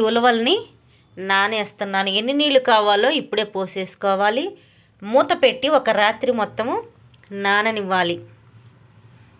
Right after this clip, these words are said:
శనగలు ఒక చిన్న గ్లాసు నిండా తీసుకున్నాను.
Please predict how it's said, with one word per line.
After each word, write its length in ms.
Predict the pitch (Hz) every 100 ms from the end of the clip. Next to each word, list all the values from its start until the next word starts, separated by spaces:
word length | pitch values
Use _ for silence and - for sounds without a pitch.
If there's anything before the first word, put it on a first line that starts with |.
| - - - - - - -
శనగలు 500 | 294 285 339 302 233 - - - - _ _ _ - _ 202
ఒక 80 | 226 233
చిన్న 180 | 240 226
గ్లాసు 300 | 220 214 214 208
నిండా 180 | 208 208
తీసుకున్నాను. 640 | 220 214 - 226 233 254